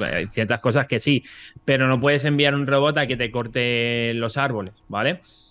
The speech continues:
Entonces, eh, esos procesos, pues sí está claro que necesitan de una persona física. Ahora, dentro de, de esos procesos, tienes que automatizar y crear protocolos para que directamente sea la persona que sea, siempre se mantenga los estándares de calidad,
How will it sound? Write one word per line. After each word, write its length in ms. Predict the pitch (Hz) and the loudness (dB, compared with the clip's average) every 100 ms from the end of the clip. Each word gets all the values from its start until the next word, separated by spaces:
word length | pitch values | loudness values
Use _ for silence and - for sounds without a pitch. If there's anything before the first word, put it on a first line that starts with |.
| _ - | _ -6
Entonces, 760 | 117 131 127 131 127 117 - - | -2 0 0 0 0 -2 -8 -12
eh, 240 | - 117 113 | -6 -4 -4
esos 220 | 110 127 | -6 -6
procesos, 480 | - 139 143 151 170 | -2 0 0 0 -2
pues 140 | 120 | -2
sí 80 | - | -4
está 200 | 120 123 | -4 -4
claro 420 | 117 123 135 160 - | 0 0 0 -2 -4
que 320 | 135 143 175 _ _ | -2 -2 -4 _ _
necesitan 540 | 120 120 117 113 123 120 | -6 -4 -4 -2 0 0
de 60 | |
una 160 | 113 113 | 0 -2
persona 360 | 107 - 113 104 | -4 -6 -6 -6
física. 380 | 110 107 92 - | -6 -8 -8 -2
Ahora, 320 | 120 127 107 | 0 2 0
dentro 240 | 110 131 | -2 -2
de, 220 | 143 131 - - _ | 0 -2 -4 -20 _
de 440 | 123 113 110 - - | -2 0 0 -2 -4
esos 280 | 135 147 180 | -2 0 0
procesos, 600 | 147 120 117 151 175 - _ _ _ | 0 0 -2 -2 -4 -8 _ _ _
tienes 260 | 127 123 120 | -2 -2 -2
que 120 | 131 | -2
automatizar 680 | 120 117 107 104 - 135 | 0 -2 -4 -6 -2 -2
y 40 | 135 | 0
crear 220 | 113 117 | 0 0
protocolos 640 | 120 123 123 123 139 151 156 | -2 -4 -2 0 2 0 0
para 320 | 127 113 104 | -2 0 -2
que 360 | 120 117 - _ _ - | -2 -2 -4 _ _ -10
directamente 680 | 113 117 110 120 135 135 110 | -2 0 0 0 0 -2 -2
sea 140 | - | -2
la 100 | 143 | 0
persona 340 | 151 139 131 120 | -2 -2 -2 -4
que 120 | 107 | -6
sea, 380 | - 131 147 202 _ _ _ | -2 0 0 -6 _ _ _
siempre 480 | 123 131 123 139 131 | -2 0 2 0 -2
se 180 | - 120 | -6 -4
mantenga 340 | 113 117 123 | -2 -2 0
los 100 | 117 | -2
estándares 400 | 113 120 120 117 | -2 -2 -2 -2
de 100 | 110 | -2
calidad, 420 | 104 95 92 98 | -4 -4 -4 -6